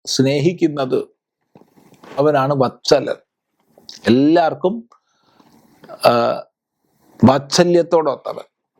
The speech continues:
ഇവിടെ ഒരു സംശയം വരാം, ആ, ക്രൂരസ്വഭാവികളും ധർമ്മവിരുദ്ധരും ഈശ്വര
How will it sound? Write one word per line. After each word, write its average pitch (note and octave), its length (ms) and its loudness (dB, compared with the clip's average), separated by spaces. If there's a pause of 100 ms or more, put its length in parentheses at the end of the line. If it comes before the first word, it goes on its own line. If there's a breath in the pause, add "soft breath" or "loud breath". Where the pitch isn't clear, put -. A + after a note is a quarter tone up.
(1500)
ഇവിടെ E3 200 6
ഒരു F#3 160 0
സംശയം F3+ 420 0
വരാം, E3 240 -2 (1500)
ആ, - 20 2 (1000)
ക്രൂരസ്വഭാവികളും E3+ 1080 0 (920)
ധർമ്മവിരുദ്ധരും E3 840 2 (880)
ഈശ്വര F3 380 4